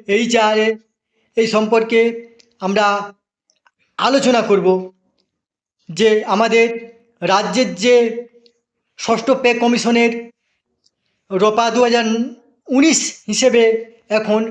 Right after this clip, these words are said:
এই সকল পদের বেতন কত। তার আগে আপনারা অবশ্যই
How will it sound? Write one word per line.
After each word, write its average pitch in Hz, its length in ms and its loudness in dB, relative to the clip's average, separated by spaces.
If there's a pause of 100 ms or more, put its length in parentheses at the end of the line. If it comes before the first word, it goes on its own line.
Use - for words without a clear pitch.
(560)
এই 226 140 0
সকল 233 340 0
পদের 214 260 2
বেতন 196 320 0
কত। 160 220 -6 (1500)
তার 254 200 0
আগে 285 240 2
আপনারা 269 380 2
অবশ্যই 262 500 2